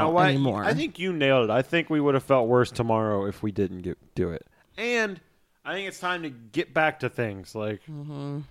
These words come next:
Speaker 1: can't just sit here and sulk all the fucking time.
Speaker 2: And we are gonna be sad for a long time, but who knows?
Speaker 1: We still got shit to get done. <laughs>
Speaker 2: We still have to live, and who knows?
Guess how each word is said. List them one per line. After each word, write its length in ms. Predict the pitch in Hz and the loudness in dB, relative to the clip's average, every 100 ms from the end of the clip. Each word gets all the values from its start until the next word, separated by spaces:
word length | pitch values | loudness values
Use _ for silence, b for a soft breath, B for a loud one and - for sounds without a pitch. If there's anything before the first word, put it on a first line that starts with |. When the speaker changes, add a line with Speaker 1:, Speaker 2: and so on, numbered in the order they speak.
| _ _ _ _ | _ _ _ _
Speaker 1:
can't 160 | 143 123 | -6 -6
just 140 | 113 | -4
sit 140 | 143 | -4
here 100 | 120 | -2
and 100 | 117 | -4
sulk 300 | - 123 127 | -2 0 0
all 100 | 110 | 0
the 80 | 95 | -2
fucking 280 | 95 95 92 | -4 -6 -6
time. 280 | 90 90 101 - | -8 -10 -10 -6
Speaker 2:
And 160 | 240 | 0
we 100 | 262 | 2
are 80 | 254 | 2
gonna 180 | 233 262 | 0 -2
be 160 | 226 240 | -2 -4
sad 340 | - 208 202 | -2 -2 -2
for 140 | 180 | 0
a 40 | 180 | 0
long 300 | 185 202 202 | 2 2 2
time, 540 | - 190 185 120 127 - b b b | 0 2 2 0 -4 -8 b b b
but 460 | - 143 143 139 76 - - - - _ - _ _ - | -6 2 4 4 0 -12 -20 -20 -20 _ -20 _ _ -2
who 160 | 165 | 2
knows? 500 | 165 160 143 139 - - - | 4 4 2 0 -6 -14 -20
Speaker 1:
We 60 | 101 | -14
still 140 | - | -6
got 180 | 131 147 | -4 -4
shit 200 | - 151 | -4 -6
to 80 | 123 | -6
get 180 | 110 107 | -8 -8
done. 320 | - - 131 - | -8 -10 -16 0
<laughs> 160 | 175 - | 0 2
Speaker 2:
We 80 | 185 | 2
still 260 | 208 190 | 4 4
have 220 | 196 185 - | 6 4 2
to 60 | |
live, 360 | 180 185 190 180 | 0 4 4 4
and 140 | 160 165 | 2 2
who 160 | 165 | 2
knows? 440 | 165 170 175 160 | 2 0 -2 -4